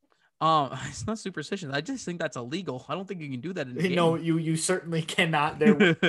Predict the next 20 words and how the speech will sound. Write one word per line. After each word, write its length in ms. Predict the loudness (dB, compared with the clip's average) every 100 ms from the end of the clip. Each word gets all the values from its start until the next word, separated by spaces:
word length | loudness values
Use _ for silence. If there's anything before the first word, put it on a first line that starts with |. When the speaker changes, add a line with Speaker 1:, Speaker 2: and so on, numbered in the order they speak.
| 0 -4
Speaker 2:
uh, 240 | -6 -6
some 260 | -10 -12 -10
penalties. 640 | -10 -10 -14 -16 -18 -20 _ _ _ _ _ _ _ _ _ _ _ _ _ _ _ _ _ _ _ _ _ -2
You 140 | 4
know, 60 | 6
Speaker 1:
Good 60 | 4
Speaker 2:
that'd 40 | 6
Speaker 1:
movie. 120 | 4
Speaker 2:
be 60 | 6
Speaker 1:
We 80 | 2
should, 220 | 0 0
we 120 | 0
should 180 | 0 2
watch 300 | 4 4 2
those. 400 | -8 -8 -12 -18 _ _
Speaker 2:
We 140 | -2
should. 340 | 2 2 2 0
We 140 | -4
should, 260 | -4 -4 -2
uh, 280 | -2 -2